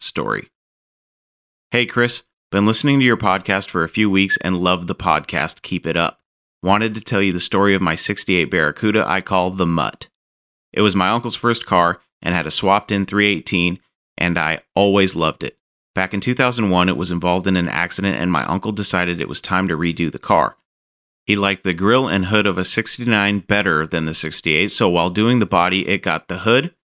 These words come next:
and grille swapped. He painted the car and then started on the interior. He also decided to finally swap the three eighteen out for a big block.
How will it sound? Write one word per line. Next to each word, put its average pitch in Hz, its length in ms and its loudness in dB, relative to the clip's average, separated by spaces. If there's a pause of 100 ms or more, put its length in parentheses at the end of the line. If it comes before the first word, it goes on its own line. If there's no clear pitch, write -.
and 95 200 -2
grille 95 220 2
swapped. 62 460 -4 (400)
He 98 80 -4
painted 127 280 -2
the 131 80 -2
car 101 380 2 (160)
and 90 140 0
then 92 160 2
started 95 520 0
on 90 140 -2
the 69 120 -4
interior. 73 520 -2 (200)
He 92 120 2
also 101 240 0
decided 95 420 0
to 95 80 -4
finally 101 320 -2
swap 101 380 0
the 101 80 -10
three 98 240 0
eighteen 95 260 0
out 90 200 0
for 82 140 -2
a 78 60 0
big 82 260 -2
block. - 300 -10